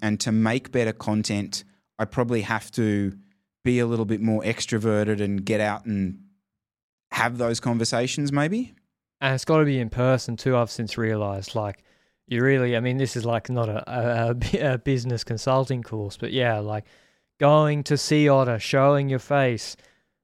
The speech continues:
Speaker 2: maybe making some interesting content in person. And the problem is, like, we're all Australian.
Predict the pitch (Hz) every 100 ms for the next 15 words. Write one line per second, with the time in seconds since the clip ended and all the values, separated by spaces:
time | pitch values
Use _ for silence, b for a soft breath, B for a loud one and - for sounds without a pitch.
0 | - 139 143 139 127 135 143 143 143 -
1 | 139 135 - 135 123 - 143 139 135 131
2 | 131 120 143 139 131 - 120 127 - 180
3 | 165 147 123 104 107 - - 127 131 131
4 | 110 - 131 123 117 101